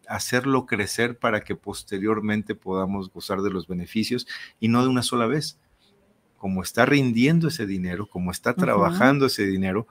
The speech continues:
Speaker 1: poder gozar de ese beneficio una y otra y otra vez porque el capital sigue trabajando, ¿no?
Speaker 2: Es correcto.
Speaker 1: Ujú.
Speaker 2: Así es de que comuníquense al treinta y tres, treinta y uno, cero cinco, veinte noventa y siete a un acercamiento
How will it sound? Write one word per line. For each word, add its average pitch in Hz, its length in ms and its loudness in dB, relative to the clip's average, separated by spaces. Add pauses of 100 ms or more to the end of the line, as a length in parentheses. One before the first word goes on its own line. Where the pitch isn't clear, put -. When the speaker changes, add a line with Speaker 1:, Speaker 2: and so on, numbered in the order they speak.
(480)
Speaker 1:
poder 104 680 4 (160)
gozar 107 640 2
de 110 140 8
ese 113 200 2
beneficio 107 880 0
una 120 460 0
y 104 100 -2
otra 107 320 -2
y 101 60 -2
otra 104 240 -2
vez 107 200 2
porque - 300 -12
el 101 80 -12
capital 104 440 -10
sigue 98 260 -6
trabajando, 80 680 -12
¿no? 120 100 -20 (300)
Speaker 2:
Es 175 160 -2
correcto. 170 420 0
Speaker 1:
Ujú. 175 80 4
Speaker 2:
Así 208 180 2
es 202 60 0
de 214 100 2
que 202 180 2
comuníquense 226 720 4
al 208 160 6
treinta 175 300 0
y 160 60 -4
tres, 190 420 0
treinta 156 280 -2
y 175 140 -2
uno, 170 160 -2
cero 180 300 0
cinco, 170 440 -2 (380)
veinte 190 380 6
noventa 170 360 -2
y 170 80 0
siete 214 600 4 (260)
a 202 120 4
un 202 100 2
acercamiento 196 1080 4